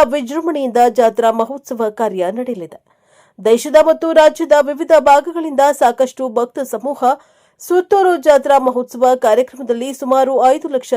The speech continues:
ಜನರು ಭಾಗಿಯಾಗಲಿದ್ದಾರೆ. ಪ್ರತಿ ವರ್ಷದಂತೆ ಈ ಬಾರಿಯೂ ಸಡಗರ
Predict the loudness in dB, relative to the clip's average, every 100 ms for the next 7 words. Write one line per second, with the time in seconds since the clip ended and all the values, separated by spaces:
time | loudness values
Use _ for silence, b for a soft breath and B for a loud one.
0 | -4 -4 -6 -6 -4 -4 -4 -6 -8 -10
1 | -14 -16 -16 -20 _ _ _ _ _ 2
2 | 2 0 -4 -2 -2 -2 -2 0 4 4
3 | 4 0 -4 -2 0 2